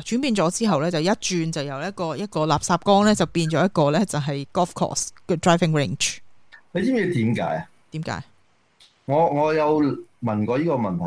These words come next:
Speaker 2: 呢，之前呢，點解我，因為我知，馬來西亞都好多垃圾缸，咁好多用途過後呢，都係變咗golf course，先至再去起屋啦，有可能做development。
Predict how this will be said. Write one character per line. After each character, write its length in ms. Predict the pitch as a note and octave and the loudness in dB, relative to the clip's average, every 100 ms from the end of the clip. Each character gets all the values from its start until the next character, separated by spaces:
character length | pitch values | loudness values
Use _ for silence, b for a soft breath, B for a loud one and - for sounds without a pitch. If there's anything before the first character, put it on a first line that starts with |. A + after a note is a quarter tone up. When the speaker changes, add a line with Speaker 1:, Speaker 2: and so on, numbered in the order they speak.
| F2 | -4
Speaker 2:
呢， 120 | A#2 | -4
之 120 | C#3 | -4
前 180 | C3+ G2 | -4 -4
呢， 240 | F#2 A2 A2+ | -2 -4 -6
點 200 | A2+ C#3+ | -4 -2
解 80 | E3+ G#3+ - | -2 -4 -6
我， 220 | A#2 A#2+ - | -2 -2 -2
因 80 | G#3 | -4
為 100 | G2 | -2
我 160 | G2+ | -4
知， 180 | G#2 C3 - | -4 -8 -6
馬 200 | B2 A#2+ | -4 -2
來 120 | B2+ | -2
西 100 | A2 | -2
亞 140 | C#3 A#2+ | -4 -2
都 80 | B2 | -4
好 160 | G2 | -4
多 80 | G#2+ | -4
垃 180 | F#2+ E2 | -4 -6
圾 120 | F2 - | -10 -8
缸， 160 | G2+ G#2+ B B B - | -8 -8 B B B -8
咁 180 | G#3+ D4 - _ _ - _ _ _ _ _ _ _ | -6 -6 -10 _ _ -20 _ _ _ _ _ _ _
好 260 | - - E3 | -12 -4 0
多 140 | B3 B3 | 2 2
用 220 | C#3 A2+ | 0 0
途 280 | G#2 G2+ F#2+ | -2 -4 -6
過 240 | - C3+ C#3 | -2 0 0
後 240 | A#2+ G2+ | -2 -2
呢， 120 | D3+ | -2
都 100 | F3+ | 0
係 100 | F#3 A2 | -2 -2
變 240 | - A2+ G#2+ | -4 -2 0
咗 200 | A2 A#2+ | 0 -2
golf 220 | C3+ C3 | -2 -4
course， 260 | - C3+ C3 _ _ - | -4 -4 -4 _ _ -20
先 440 | - F#3+ F3+ E3 | -8 -2 0 0
至 160 | C3+ A#2 A2 | 0 -2 -2
再 320 | A2 G2+ G2+ | -2 -2 -2
去 460 | G2+ G2 G2+ F#2+ - | -2 -2 -2 -4 -6
起 160 | G2+ G2+ | -6 -4
屋 180 | - G#2 | -4 -4
啦， 100 | G2+ | -4
有 120 | G2 | -2
可 60 | F2+ | -4
能 200 | E2 - b b - | -6 -10 b b -10
做 140 | G#2+ | -8
development。 400 | G2 A2+ A2 D2+ | -4 -4 -4 -6